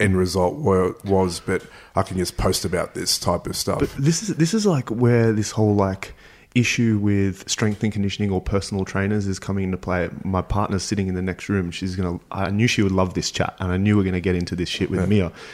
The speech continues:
Speaker 2: It's because people that are really doing the real shit are getting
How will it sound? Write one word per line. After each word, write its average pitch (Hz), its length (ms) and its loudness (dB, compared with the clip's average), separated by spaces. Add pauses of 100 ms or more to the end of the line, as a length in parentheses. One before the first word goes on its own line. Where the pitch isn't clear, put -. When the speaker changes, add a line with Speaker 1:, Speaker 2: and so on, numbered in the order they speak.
Speaker 2:
It's 110 140 -2
because 101 460 0 (920)
people 196 280 6
that 180 100 4
are 147 60 6
really 131 480 6
doing 127 380 6
the 104 80 4
real 123 500 10
shit - 520 6 (440)
are 120 100 6
getting 143 500 4